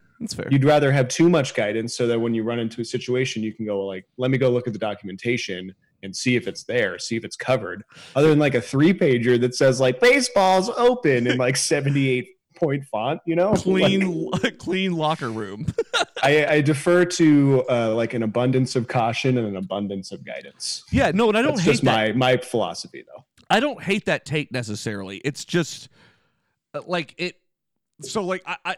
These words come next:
Speaker 1: I thought the most interesting part of this article that he put out, and, and, uh, I guess this will kinda help illustrate my point of where I'm at with it, is, like, he, he put out this part of the article that kinda goes through,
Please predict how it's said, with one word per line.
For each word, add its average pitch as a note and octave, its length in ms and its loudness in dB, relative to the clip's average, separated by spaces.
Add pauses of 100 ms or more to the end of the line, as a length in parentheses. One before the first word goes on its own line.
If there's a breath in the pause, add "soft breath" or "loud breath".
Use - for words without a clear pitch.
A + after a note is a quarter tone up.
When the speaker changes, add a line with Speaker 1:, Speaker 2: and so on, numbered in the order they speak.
(340)
Speaker 1:
I F#3 100 -2
thought C4 180 -2
the D#4+ 80 -8
most B3+ 220 -6
interesting G#3 320 -6
part F3+ 160 -2
of D#3 60 -4
this C#3+ 160 -8
article C3 260 -8
that A#2 80 -8
he G#2+ 80 -6
put - 240 -6
out, D#2+ 300 -10 (100)
and, B2+ 140 -6
and, B2 340 -6 (560 soft breath)
uh, C3 160 -4
I C#3+ 80 -6
guess C#3+ 220 -8
this D3+ 120 -8
will C3+ 100 -8
kinda B2+ 180 -6
help B2+ 240 -4 (880)
illustrate C3 400 -2
my G#2+ 140 -8
point C3+ 260 -2
of G#2+ 80 -6
where A#2 240 -4
I'm B2 260 -6
at C#3+ 140 -4
with D#3+ 180 -6
it, G3 240 -6
is, A#2+ 300 -6
like, A#2 360 -8 (520)
he, E3 300 -10
he D#3+ 180 -8
put F#3 200 -4
out G#3 220 -4
this D#3+ 300 -8 (120)
part D3+ 220 -4
of C#3 100 -6
the C3+ 120 -6
article A#2+ 440 -6 (120)
that B2 240 -6
kinda C#3 240 -6
goes C3+ 340 -6
through, B2 520 -8